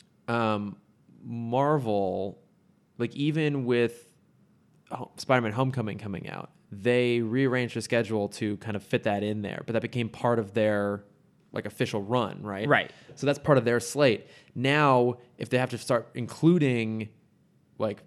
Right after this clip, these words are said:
Speaker 1: the, what were Fox properties, they're gonna be much more selective about what they put out there. So there's not gonna be now a,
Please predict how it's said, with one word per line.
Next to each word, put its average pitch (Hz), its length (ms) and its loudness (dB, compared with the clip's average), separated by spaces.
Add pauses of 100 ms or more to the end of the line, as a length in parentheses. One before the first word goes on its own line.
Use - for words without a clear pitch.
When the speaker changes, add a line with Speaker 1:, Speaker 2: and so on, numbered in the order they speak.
(120)
Speaker 1:
the, 113 120 0
what 107 200 0
were 123 260 6
Fox 135 340 0
properties, - 920 -6 (300)
they're 131 180 4
gonna 143 100 2
be 139 80 2
much 127 400 -2
more 143 160 2
selective 113 480 -8
about 104 160 -2
what 107 200 -2
they 104 200 0
put - 300 -4
out 113 260 2
there. - 340 -6 (280)
So - 120 -2
there's 120 180 2
not 135 220 4
gonna 127 80 -2
be 120 120 0
now 113 300 2
a, 107 300 0